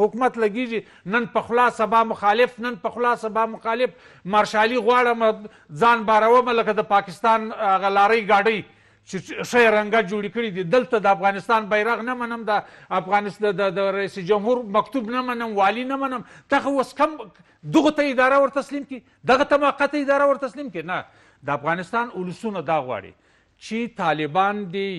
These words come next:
یو وار یو جوړجاړي ته، یو فیصلې ته ورسیږي. طالبان دا خپل نظر باید څرګند کړي. دا خانه خراب اشرف غني د هیچ چا نه دی خوښ. چا ته دا موقته اداره تسلیم کړي؟ دغه حکومت دا نیم بند ده. چا ته یې ورته تسلیم کړي؟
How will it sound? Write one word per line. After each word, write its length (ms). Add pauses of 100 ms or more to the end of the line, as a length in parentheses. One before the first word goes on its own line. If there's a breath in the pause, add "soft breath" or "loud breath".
(120)
یو 80
وار 240
یو 200
جوړجاړي 640 (100)
ته، 160
یو 300 (160)
فیصلې 560
ته 80
ورسیږي. 720 (340 soft breath)
طالبان 560
دا 100
خپل 240 (120)
نظر 240
باید 260
څرګند 560
کړي. 140 (280 soft breath)
دا 220
خانه 320
خراب 480
اشرف 300
غني 220
د 60
هیچ 240
چا 120
نه 120
دی 220
خوښ. 140 (500 soft breath)
چا 280
ته 80
دا 160
موقته 420
اداره 340
تسلیم 380
کړي؟ 100 (100)
دغه 220
حکومت 320
دا 120
نیم 220
بند 220
ده. 140 (260 soft breath)
چا 220
ته 120
یې 100
ورته 160
تسلیم 420
کړي؟ 100